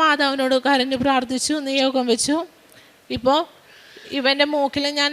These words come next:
തൈലം പുരട്ടി പ്രാർത്ഥിക്കുമായിരുന്നു, വിശ്വാസ പ്രമാണം ചൊല്ലി പ്രാർത്ഥിക്കുമായിരുന്നു. ഇപ്പോൾ അവൻ്റെ മൂക്കിൽ ദശ വളർച്ച നിന്നു, ഇപ്പോൾ ഒരു കുഴപ്പവുമില്ല. ഇവൻ വായ പൊളിച്ച് കിടന്നുറങ്ങുന്നില്ല, കൂർക്കം വലിയില്ല, പാ-, പായ കിടന്ന് ഇങ്ങനെ ഉരുളുമായിരുന്നു.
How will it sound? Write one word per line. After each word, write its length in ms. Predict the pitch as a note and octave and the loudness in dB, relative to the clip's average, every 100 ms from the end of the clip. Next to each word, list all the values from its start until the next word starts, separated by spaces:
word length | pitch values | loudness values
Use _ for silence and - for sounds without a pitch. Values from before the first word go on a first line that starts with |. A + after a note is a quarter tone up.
| C#4+ | 2
തൈലം 380 | C#4+ C4+ C4+ D4 C#4+ | 4 4 4 2 2
പുരട്ടി 340 | C4+ - C#4 D4 - | 0 0 -2 -2 4
പ്രാർത്ഥിക്കുമായിരുന്നു, 840 | B3+ A#3+ C#4 C4+ C4 A#3+ A3+ A#3+ B3 | 6 6 4 -2 2 4 2 0 -2
വിശ്വാസ 300 | C4 C4+ A#3+ D4+ C4+ | 0 0 0 0 -2
പ്രമാണം 380 | C#4 C#4 C#4+ C#4 | -2 0 0 0
ചൊല്ലി 180 | C#4+ D4 | 0 0
പ്രാർത്ഥിക്കുമായിരുന്നു. 880 | D4 C#4 C#4+ D4+ C#4 C4 A#3 A3 A3+ D#4+ _ - - - - | 0 2 2 0 0 2 2 2 -2 -8 _ -20 -20 -16 -8
ഇപ്പോൾ 160 | B3 C#4 | 2 6
അവൻ്റെ 200 | D4 D4+ C#4+ | 6 4 2
മൂക്കിൽ 260 | C#4 - C#4+ D4 | 2 2 2 4
ദശ 160 | C4+ - C4+ | 2 2 2
വളർച്ച 340 | C#4+ C#4+ - C#4+ C4+ | 2 2 0 -2 0
നിന്നു, 280 | B3 A#3+ B3 E4 - - _ C4+ | 0 0 0 0 -8 -20 _ -2
ഇപ്പോൾ 140 | C4 D4+ | 2 4
ഒരു 100 | C#4 | 4
കുഴപ്പവുമില്ല. 680 | D4 C4 A#3+ C#4 C4+ C#4 C4 B3+ F#4 E4 - | 6 6 4 2 2 0 0 0 -2 -16 -12
ഇവൻ 200 | B3 A#3+ C#4 E4 - - - - _ _ _ B3+ | -2 -2 -2 -10 -20 -20 -20 -20 _ _ _ 0
വായ 320 | B3+ B3+ C4 C4 | 6 6 6 6
പൊളിച്ച് 300 | C#4 C#4 D#4 D#4 | 4 2 0 0
കിടന്നുറങ്ങുന്നില്ല, 840 | D4 C#4+ D4 C#4+ C4+ C4+ C4+ C4+ C#4 D#4+ - - _ | 0 2 2 2 2 -2 -2 0 0 -2 -10 -20 _
കൂർക്കം 380 | C4 C4 C4+ D4 B3+ | 4 4 4 2 4
വലിയില്ല, 320 | C4+ C4+ C4 A#3 | 4 4 2 2
പാ-, 240 | B3 A#3+ A#3+ - | 4 4 2 2
പായ 240 | B3+ B3+ C#4 C#4 | 4 4 4 4
കിടന്ന് 240 | C4+ D4 D4+ | 2 2 -2
ഇങ്ങനെ 160 | D4 D4 | 2 4
ഉരുളുമായിരുന്നു. 680 | C#4 C4+ C#4 C4+ B3+ G#3 G#3 | 4 4 2 2 0 -2 -8